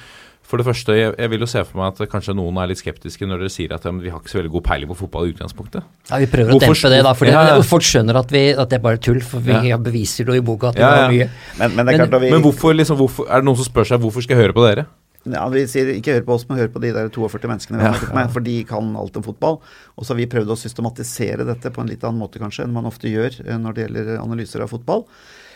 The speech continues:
Speaker 3: Men vi har fått veldig positive tilbakemeldinger av, eh,
Speaker 2: Absolutt.
Speaker 3: nøkkelmennesker i bransjen som sier at dette er interessant, denne kunne jeg ikke legge fra meg, dette er bra. Det er noen ting jeg er litt uenig med dere i, men vi synes at dette her, eh, dette holder vann. Så
Speaker 2: Det, det, det morsomme synes jeg også, når vi hadde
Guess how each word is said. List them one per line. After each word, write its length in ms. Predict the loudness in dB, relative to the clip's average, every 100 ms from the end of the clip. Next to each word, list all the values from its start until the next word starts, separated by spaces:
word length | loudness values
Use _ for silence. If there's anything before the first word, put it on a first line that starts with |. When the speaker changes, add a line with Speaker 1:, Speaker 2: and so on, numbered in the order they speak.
| _ -4
Speaker 3:
Men 140 | -2
vi 60 | -2
har 40 |
fått 100 | -4
veldig 160 | -4 -4
positive 380 | -4 -8 -6 -6
tilbakemeldinger 600 | -6 -8 -6 -6 -6 -8
av, 300 | -6 -4 -6 -6
eh, 80 | -8
Speaker 2:
Absolutt. 440 | -8 -10 -12 -10 -8
Speaker 3:
nøkkelmennesker 560 | -6 -4 -6 -6 -8 -6
i 100 | -6
bransjen 240 | -6 -8 -10
som 60 |
sier 120 | -8 -8
at 60 | -8
dette 160 | -8
er 60 | -8
interessant, 340 | -8 -8 -10 -8
denne 200 | -10 -8
kunne 140 | -10
jeg 40 | -8
ikke 60 | -10
legge 80 | -8
fra 100 | -8
meg, 300 | -6 -10 -10
dette 160 | -8
er 80 | -6
bra. 120 | -8
Det 120 | -8 -8
er 60 |
noen 100 | -8 -6
ting 80 | -6
jeg 80 |
er 20 | -4
litt 80 |
uenig 220 | -2 -2 -2
med 80 |
dere 160 | -2 -2
i, 60 | -4 -12 _ -14
men 220 | -10 -6
vi 140 | -6 -6
synes 220 | -8 -10
at 120 | -10
dette 200 | -10 -10
her, 280 | -10 -8 -10 -10 -10
eh, 60 |
dette 280 | -12 -12 -10
holder 180 | -8 -10
vann. 140 | -12 -14
Så 340 | -8 -4 -4
Speaker 2:
Det, 160 | -6 -12
det, 140 | -12
det 100 | -8
morsomme 380 | -6 -8 -8 -10
synes 220 | -8 -10
jeg 80 | -8
også, 180 | -8 -6
når 160 | -6 -4
vi 140 | -4
hadde 480 | -4 -4 -4 -4